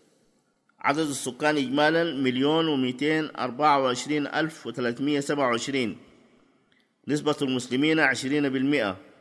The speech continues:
عدد المسلمين مائتين أربعة وأربعين ألف تمنمية خمسة وستين. دولة رواندا، عدد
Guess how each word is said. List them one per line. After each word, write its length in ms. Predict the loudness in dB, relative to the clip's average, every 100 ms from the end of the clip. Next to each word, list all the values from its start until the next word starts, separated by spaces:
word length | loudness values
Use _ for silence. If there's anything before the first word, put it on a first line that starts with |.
| -20 _ _ -2
عدد 280 | 0 2 0
المسلمين 580 | 0 -2 -4 -2 0 0
مائتين 320 | 0 0 2
أربعة 360 | 0 2 2
وأربعين 420 | 2 2 0 0 -2
ألف 200 | -6 -4
تمنمية 460 | -4 -2 0 0
خمسة 280 | 0 -2 -4
وستين. 580 | -4 -6 -4 -2 -2 -6 -20 -20 _ _ _ _ _ _ _ -2
دولة 320 | 2 4 4 2
رواندا، 720 | 4 4 4 4 4 2 0 -12 -20 -20 -20 _ _ _ -2
عدد 280 | 0 0